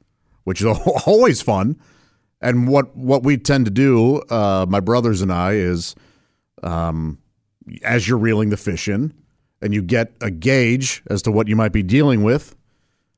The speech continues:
you either yell net or you don't. So if, uh, let's say I think I've got a pretty big fish on the,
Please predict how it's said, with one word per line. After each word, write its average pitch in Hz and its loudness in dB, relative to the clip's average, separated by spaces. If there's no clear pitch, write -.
you 113 0
either 113 0
yell 139 2
net 127 2
or 135 2
you 147 4
don't. 208 2
So 117 2
if, 107 -4
uh, 113 2
let's 123 -2
say 127 0
I 113 2
think 110 -4
I've 104 0
got 104 0
a 98 -2
pretty 117 -2
big 95 -2
fish 101 -2
on 98 0
the, 92 -2